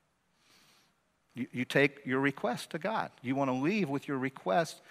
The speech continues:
having been heard by God, being answered by God.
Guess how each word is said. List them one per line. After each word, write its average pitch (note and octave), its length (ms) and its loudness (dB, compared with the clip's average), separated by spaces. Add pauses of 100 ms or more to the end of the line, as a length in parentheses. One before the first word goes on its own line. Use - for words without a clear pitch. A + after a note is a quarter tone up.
(220)
having D#3 340 2
been C#3 320 2 (200)
heard G3 640 4
by B2+ 200 4
God, B2 480 6 (420)
being C#3+ 280 4
answered D#3 640 2
by G#2 160 2
God. F#2+ 340 -2